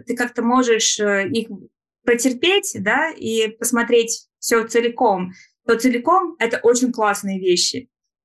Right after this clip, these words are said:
А, я бы с удовольствием посмотрела «Идол» второй сезон, третий сезон. Там есть, а, интересное послевкусие, есть о чем подумать.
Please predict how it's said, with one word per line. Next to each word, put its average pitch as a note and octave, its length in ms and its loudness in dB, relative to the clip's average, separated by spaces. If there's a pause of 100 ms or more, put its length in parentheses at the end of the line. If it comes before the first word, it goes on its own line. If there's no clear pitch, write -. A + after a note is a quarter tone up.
(200)
А, G3 200 2
я A3 140 2
бы A#3 60 -8
с - 60 -14
удовольствием B3 400 2
посмотрела A3+ 460 2
«Идол» G#3 460 -2
второй G3+ 380 0
сезон, F#3 540 -2
третий G3+ 400 2
сезон. F#3 680 -6 (480)
Там A#3+ 180 0
есть, C#4 480 0
а, G3+ 600 0 (300)
интересное C4 580 2
послевкусие, A3+ 680 -2
есть A#3 120 0
о B3 60 2
чем B3 180 0
подумать. G#3 640 2